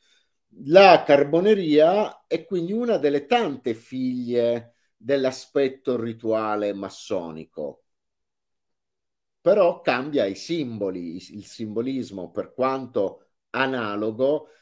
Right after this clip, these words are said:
la massoneria parla del cantiere e quindi ai simboli muratori,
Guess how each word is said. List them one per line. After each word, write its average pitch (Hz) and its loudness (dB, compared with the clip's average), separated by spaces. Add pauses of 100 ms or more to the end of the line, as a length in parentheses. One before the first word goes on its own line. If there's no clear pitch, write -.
(100)
la 110 -4
massoneria 110 -6
parla 101 -2
del 98 -6 (400)
cantiere 113 -2
e 95 -6
quindi 120 -8
ai 98 -4
simboli 113 -8
muratori, 104 -4